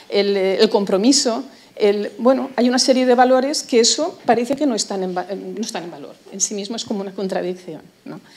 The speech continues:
Y creo que una cosa no es, no tendría que estar reñida con la otra. Eh, nuestro invitado hoy pregunta, bueno, ¿tendríamos que invertir más dinero? ¿Cómo invertir el dinero? El dinero se invierte en tecnología y yo creo que hoy en día, ya vuelvo a decir, no podemos prescindir de eso.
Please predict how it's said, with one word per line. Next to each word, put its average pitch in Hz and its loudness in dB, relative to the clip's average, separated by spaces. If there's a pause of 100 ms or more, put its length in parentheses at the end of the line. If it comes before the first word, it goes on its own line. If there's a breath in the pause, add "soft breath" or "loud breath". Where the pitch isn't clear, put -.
(420 loud breath)
Y 208 -2
creo 220 4
que 247 4
una 226 0
cosa 240 0
no 269 4
es, 269 2
no 262 2
tendría 240 2
que 262 -4
estar 233 -2
reñida 185 -2
con 175 -4
la 160 -4
otra. 175 -4 (300 loud breath)
Eh, 196 -4 (340)
nuestro 202 -4
invitado 220 6
hoy 254 2
pregunta, 233 4
bueno, 254 0 (160)
¿tendríamos 240 0
que 285 0
invertir 226 2
más 214 -2
dinero? 226 0
¿Cómo 277 2
invertir 214 0
el 190 -2
dinero? 180 0 (480 loud breath)
El 196 -2
dinero 214 0
se 269 0
invierte 226 2
en 262 2
tecnología 240 -2
y 262 0
yo 208 0
creo 208 -2
que 226 -4
hoy 214 -4
en 214 -2
día, 233 0 (200)
ya 202 -2
vuelvo 202 -2
a 202 -2
decir, 214 -2
no 214 -4
podemos 202 -4
prescindir 190 -4
de 202 0
eso. 208 0